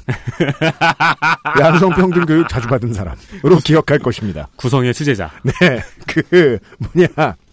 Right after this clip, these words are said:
Speaker 1: 분노의 국방부가 보복 비슷한 뭔가를 하고 있어요.
Speaker 2: 네.
Speaker 1: 예. 어, 이는 의미가 있습니다.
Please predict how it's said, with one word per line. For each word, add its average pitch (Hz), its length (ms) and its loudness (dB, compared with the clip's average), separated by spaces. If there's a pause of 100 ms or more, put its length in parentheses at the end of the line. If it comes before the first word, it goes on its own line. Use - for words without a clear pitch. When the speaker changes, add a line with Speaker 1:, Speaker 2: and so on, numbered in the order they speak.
(300)
Speaker 1:
분노의 190 420 0
국방부가 147 540 -2
보복 - 400 0
비슷한 - 380 0
뭔가를 135 460 0
하고 151 200 0
있어요. 110 680 -2
Speaker 2:
네. 123 280 2 (640)
Speaker 1:
예. 107 540 -2 (560)
어, 127 300 2
이는 170 400 2 (100)
의미가 151 360 2
있습니다. 85 640 -4